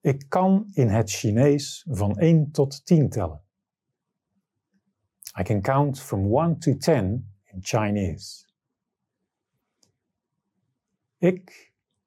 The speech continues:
kan in het Chinees van één tot tien tellen. Verkoper.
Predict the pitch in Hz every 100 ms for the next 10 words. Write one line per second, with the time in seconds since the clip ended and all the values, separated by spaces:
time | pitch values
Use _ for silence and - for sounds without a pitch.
0 | _ - 180 107 95 143 - - _ _
1 | - _ - 117 113 110 120 _ _ _
2 | - - 127 - - _ _ _ - -
3 | - 95 90 117 101 85 113 - - -
4 | _ _ _ _ _ _ _ 92 90 98
5 | 90 85 - _ _ _ - 160 165 156
6 | 151 - _ _ _ _ - 143 131 -
7 | - _ _ _ - 180 139 95 - -
8 | _ _ _ _ _ _ - 110 90 85
9 | 78 - _ _ _ _ _ _ _ _
10 | _ _ _ - - _ _ _ _ _
11 | _ _ _ _ _ _ _ _ 90 85
12 | 107 98 123 156 - - -